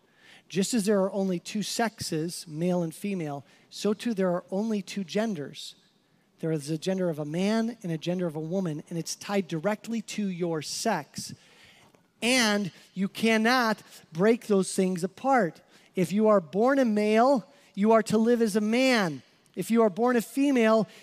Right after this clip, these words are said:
you are to live as a woman. In Genesis chapter one, we are described as male and female, adjectival forms of the word,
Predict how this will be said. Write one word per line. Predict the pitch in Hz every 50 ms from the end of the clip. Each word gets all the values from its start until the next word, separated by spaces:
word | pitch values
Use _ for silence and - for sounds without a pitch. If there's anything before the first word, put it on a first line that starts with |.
| _
you | - 208 214
are | 214
to | 202 - 208
live | 208 226 247 226
as | 262 - 214 208 214 196 - - - -
a | 196 196
woman. | 202 180 170 190 226 254 240 196 160 143 143 - _ _ _ _ _ _ - - _
In | 208 202 190
Genesis | 170 196 220 254 269 - 302 254 -
chapter | - 262 247 240 - - 240
one, | 220 208 214 214 208 185 170 175 185 170
we | 190 208
are | 214 226
described | 208 220 - - - - - 247 240 226 214 202 185 160
as | 185 170 143 139
male | 151 165 180 190 208 220 220
and | 208 202 -
female, | - - 214 202 180 151 135 135 - _ _ _ _ - _ _ _ _ _ -
adjectival | 208 226 202 226 214 - - 208 240 240 233 220 208 180
forms | - - 208 202 190 185 170 165
of | 180
the | 170 185
word, | 180 196 208 202 180 160 139 131